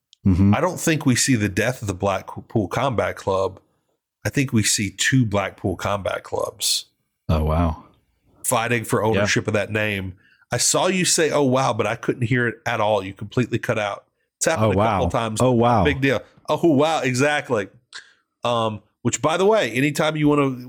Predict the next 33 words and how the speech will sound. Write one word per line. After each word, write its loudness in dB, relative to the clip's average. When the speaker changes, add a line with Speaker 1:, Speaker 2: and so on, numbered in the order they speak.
Speaker 2:
you 4
wanna 4
look 2
up 0
an, 0
a 0
great 0
"Oh, 2
wow" 2
or 0
just 0
"Wow," 0
uh, 0
gif, 0
or 2
as -2
the -4
kids 0
say 0
it, -10
"gif," -2
on 0
Twitter, 0
anywhere 4
you 2
use 2
your 0
gifs -2
or 0
gifs, -2
Speaker 1:
Uh-huh. 4
Speaker 2:
throw 4
in 2